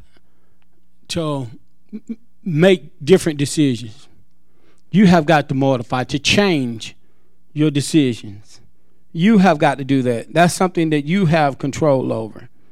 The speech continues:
But also in this stage, and we're looking at this level, as we've gone from infant, now we're in the teenage stage, so, or the, or the adolescent stage,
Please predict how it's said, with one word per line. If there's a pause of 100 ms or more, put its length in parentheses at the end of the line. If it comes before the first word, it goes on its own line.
(840)
But
also
in
this
stage,
and
we're
looking
at
this
level,
as
we've
gone
from
infant, (440)
now
we're
in
the
teenage
stage, (540)
so,
or
the,
or
the
adolescent
stage,